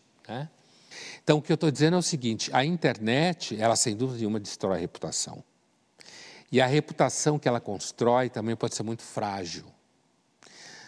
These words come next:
Porque hoje ela tá funcionando, amanhã não tá mais, né? Aliás, isso é uma das coisas que faz com que a internet, as redes sociais, mais precisamente, sejam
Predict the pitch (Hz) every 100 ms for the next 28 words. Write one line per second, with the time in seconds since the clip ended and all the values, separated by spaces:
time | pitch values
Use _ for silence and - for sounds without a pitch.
0 | - - 113 - 113 117 123 - 110 101
1 | - 92 - 95 110 101 104 110 120 113
2 | 107 107 107 107 95 85 82 - - -
3 | _ _ _ 107 127 156 - - - 104
4 | 117 117 113 123 143 - - - _ -
5 | 143 147 147 127 120 113 104 - - 113
6 | 117 117 107 - - 120 120 120 - 113
7 | 107 104 107 107 107 101 98 107 107 -
8 | 104 104 113 107 - 104 - 95 104 104
9 | - - - - 110 107 - 110 - 101
10 | 95 98 113 - 110 - 117 107 107 107
11 | 113